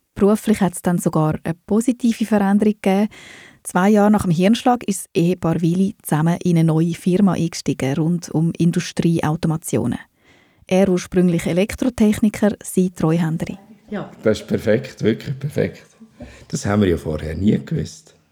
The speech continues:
Speaker 2: Meine Frau hat immer gesagt, mit dir könnte ich nie zusammenarbeiten.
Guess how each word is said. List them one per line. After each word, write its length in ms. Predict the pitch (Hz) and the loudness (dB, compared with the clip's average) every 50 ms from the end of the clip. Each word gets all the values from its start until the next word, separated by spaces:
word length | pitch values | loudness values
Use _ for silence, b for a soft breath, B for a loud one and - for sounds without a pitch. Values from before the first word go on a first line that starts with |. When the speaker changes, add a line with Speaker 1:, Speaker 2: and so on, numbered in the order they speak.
| _ _ _ b b b b b b b b b b | _ _ _ b b b b b b b b b b
Speaker 2:
Meine 240 | - 98 98 101 98 | 0 2 2 2 0
Frau 260 | - - 104 107 113 | 0 -2 0 2 2
hat 100 | 120 - | 2 2
immer 220 | 117 123 123 135 | 2 2 2 2
gesagt, 440 | 135 - - - - 120 131 127 131 - - - b b b b b b b b b b | 0 -2 -4 -4 -2 0 0 0 0 -2 -6 -12 b b b b b b b b b b
mit 220 | - 82 - - | -10 -10 -8 -4
dir 160 | - 92 104 104 | 0 0 0 0
könnte 320 | 104 98 85 73 - 78 | 0 -2 -4 -4 -4 -10
ich 120 | - - | -12 -6
nie 260 | - 95 107 120 135 131 | -2 0 2 2 2 0
zusammenarbeiten. 840 | 131 - 113 110 120 131 - - - 110 95 - - - - - 143 | 0 0 0 2 2 2 0 0 0 0 0 0 -4 -8 -12 -12 -12